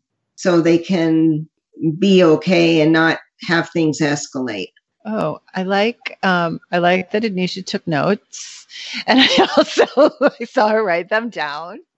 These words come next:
Speaker 2: I like the language. I like the timeout language. I could use that myself the other day. Um, <laughs> so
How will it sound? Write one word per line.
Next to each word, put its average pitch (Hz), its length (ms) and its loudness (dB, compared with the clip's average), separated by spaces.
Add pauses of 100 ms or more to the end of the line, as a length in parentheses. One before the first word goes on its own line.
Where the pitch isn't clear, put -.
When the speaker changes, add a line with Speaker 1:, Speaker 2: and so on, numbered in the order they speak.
(180)
Speaker 2:
I 220 60 -2
like 226 260 2
the 233 80 0
language. 185 840 -6 (420)
I 220 80 4
like 269 220 2
the 320 100 -6
timeout 214 480 -4
language. 143 580 -12
I 175 80 -16
could 190 140 -20
use 156 220 -14
that 143 180 -6
myself 147 440 -10
the 147 120 -8
other 151 140 -6
day. 156 240 0 (580)
Um, 196 300 6 (640)
<laughs> 1077 500 -8
so 190 460 2